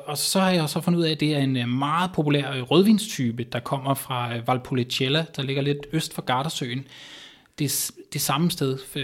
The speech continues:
vil kender og vide, øh, der hvor man, øh, finder Amarone-vinene, de lidt mere kendte vine. Øhm, de første Ripazzoer, de kom på markedet i starten af firserne, og det blev en,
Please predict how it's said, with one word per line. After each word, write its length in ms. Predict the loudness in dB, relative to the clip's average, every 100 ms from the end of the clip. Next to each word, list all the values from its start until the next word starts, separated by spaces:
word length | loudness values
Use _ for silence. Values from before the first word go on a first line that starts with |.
| -2
vil 240 | -2 -2
kender 260 | -2 0 2
og 100 | 0
vide, 360 | 0 0 -2 -2
øh, 260 | -4 -8 -6
der 140 | -6
hvor 200 | -4 -6
man, 260 | -4 -2 -2
øh, 120 | -2
finder 220 | -6 -6
Amarone-vinene, 960 | -2 -2 2 4 6 6 4 2 2 -2
de 120 | -6
lidt 180 | -6 -6
mere 120 | -6
kendte 280 | -6 -6 -4
vine. 300 | -4 -2 -4 -6 -12 -20 -20 -20 -20 -20 -10 -2
Øhm, 340 | 0 2 2
de 80 | 2
første 300 | 2 0 0
Ripazzoer, 540 | 0 0 0 0 -4 -2
de 80 |
kom 160 | 0 2
på 80 | 4
markedet 500 | 2 2 0 0 0
i 200 | -2 -4
starten 540 | -4 -2 0 2 0 0
af 120 | -6
firserne, 640 | -6 -4 -2 -2 -2 -2 -2
og 100 | -4
det 80 |
blev 260 | -4 -4 -4
en, 320 | 2 2 2